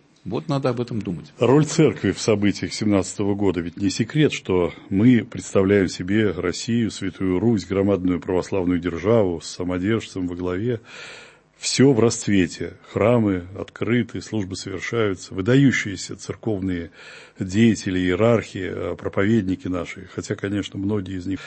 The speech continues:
Speaker 2: уже вещали, такие как святой праведный Иоанн Кронштадтский, старцы оптинские. И предрекалось это, преподобный Серафим Саровский. Мало кто прислушивался, но всё-таки всё цветёт в церковном плане. Когда совершились события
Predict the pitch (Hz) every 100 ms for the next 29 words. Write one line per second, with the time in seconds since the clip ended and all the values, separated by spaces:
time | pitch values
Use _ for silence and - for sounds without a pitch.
0 | - - 123 101 98 117 101 92 - 98
1 | 85 90 85 104 92 90 - - - 98
2 | - 101 90 90 90 110 120 110 104 -
3 | 107 92 - 101 98 _ - - 120 120
4 | - 104 101 110 101 - 101 - - 98
5 | 92 - - - - - 101 101 95 104
6 | 113 123 160 143 101 87 - - 95 87
7 | 85 92 98 113 98 85 98 98 135 120
8 | 110 110 98 - 98 117 123 90 104 95
9 | 98 143 127 107 95 - - - - -
10 | - 139 - 117 85 - 90 90 _ -
11 | 139 147 143 - 110 - 92 - _ -
12 | - - _ - - 90 98 90 82 95
13 | 85 85 - 92 131 139 117 - 120 110
14 | - 110 113 - 90 82